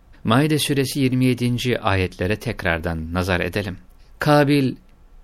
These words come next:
'Yemin olsun ki seni öldüreceğim.' dedi. Habil,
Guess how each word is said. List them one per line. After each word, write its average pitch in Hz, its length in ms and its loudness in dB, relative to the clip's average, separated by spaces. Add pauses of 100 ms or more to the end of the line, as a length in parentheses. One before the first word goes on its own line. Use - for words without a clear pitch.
'Yemin 147 360 8
olsun 110 460 4
ki 107 320 -2
seni 120 480 0
öldüreceğim.' 110 880 0
dedi. 90 300 -8 (300)
Habil, 104 560 0